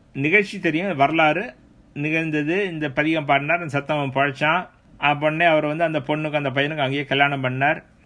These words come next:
பண்ணி வச்சார். அதெல்லாம் சொன்னதுனால கல்யாண தடை இருக்கிறவர்கள் இந்த பதிகத்தை பாடினா கல்யாணம் நடக்கும் அப்படிங்கிற ஒரு நம்பிக்கை அதனால வந்தது. அதனால பலரும்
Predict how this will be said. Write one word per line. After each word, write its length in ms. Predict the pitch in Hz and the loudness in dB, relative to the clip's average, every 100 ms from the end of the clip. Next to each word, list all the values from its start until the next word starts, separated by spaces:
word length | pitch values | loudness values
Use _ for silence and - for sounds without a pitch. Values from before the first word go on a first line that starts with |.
| _ | _
பண்ணி 180 | 143 147 | -4 -2
வச்சார். 400 | 135 131 143 156 - - | -2 0 0 0 -4 -4
அதெல்லாம் 300 | 131 139 151 151 | -2 -2 -2 -2
சொன்னதுனால 680 | 143 147 147 170 190 160 160 - - | -2 -2 -2 0 0 0 -4 -8 0
கல்யாண 420 | 160 196 196 185 | 2 4 4 2
தடை 260 | 165 160 | 0 0
இருக்கிறவர்கள் 640 | 156 139 135 160 143 131 139 | 0 -4 -4 -4 -4 -4 -4
இந்த 200 | 135 131 | -4 -4
பதிகத்தை 40 | |
பாடினா 280 | 123 139 156 | -2 -2 -2
கல்யாணம் 340 | 135 131 127 | 2 2 2
நடக்கும் 420 | 104 101 - 107 - - | -2 -4 -4 -10 -10 -4
அப்படிங்கிற 360 | 127 123 131 156 | -2 -2 -6 -6
ஒரு 120 | 156 | -6
நம்பிக்கை 480 | 131 131 131 175 330 - | -4 -4 -4 -6 -8 -6
அதனால 400 | - 160 165 160 | -2 2 2 2
வந்தது. 440 | 131 120 104 147 - _ _ - | 2 -2 -6 -8 -10 _ _ -2
அதனால 320 | 151 180 214 | 2 4 2
பலரும் 440 | 170 175 196 269 | 2 2 0 -2